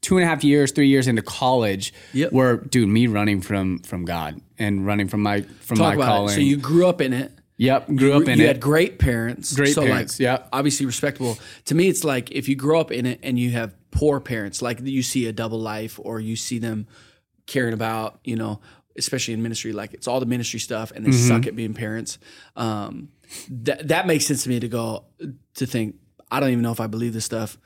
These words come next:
Speaker 2: 'cause I've had poor examples," but you
Speaker 1: Yeah.
Speaker 2: had great
Speaker 1: No, it
Speaker 2: examples.
Speaker 1: makes sense, yeah.
Speaker 2: So, yeah, talk about that process of, like, "I don't know if I'm in on this."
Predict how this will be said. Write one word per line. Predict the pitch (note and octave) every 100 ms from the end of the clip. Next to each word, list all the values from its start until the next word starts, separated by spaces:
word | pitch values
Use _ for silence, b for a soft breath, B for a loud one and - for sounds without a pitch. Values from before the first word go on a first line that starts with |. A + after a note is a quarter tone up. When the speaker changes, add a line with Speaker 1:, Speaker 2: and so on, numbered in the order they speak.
| _
Speaker 2:
'cause | -
I've | A2+
had | A2 F2+
poor | - B2 A2+
examples," | A2 A2 G#2 A2 A2 - _ _ -
but | C3+ C3+
you | C#3+
Speaker 1:
Yeah. | C3 A2
Speaker 2:
had | A#2
great | D#3
Speaker 1:
No, |
it | C#3+
Speaker 2:
examples. | E3+ F#3
Speaker 1:
makes | F3+ E3
sense, | F#3 D#3+ -
yeah. | D3
Speaker 2:
So, | A#2+ D#3+ D3 C3+ B2+ - -
yeah, | F3+ C3
talk | - C#3+ C#3+
about | C3+ A#2+ - _ _ _ _ _ -
that | C3+ C3 B2 A#2+
process | - C3 C#3 B2 A#2
of, | A#2+ A2
like, | A2 G2+ -
"I | A#2
don't | A#2+ A#2+
know | A#2+ A2+ A2+ A2+ A2 G#2+ _ _ _ _ _ _ E2
if | G2+
I'm | A2+
in | B2+
on | C3 G2
this." | F#2 -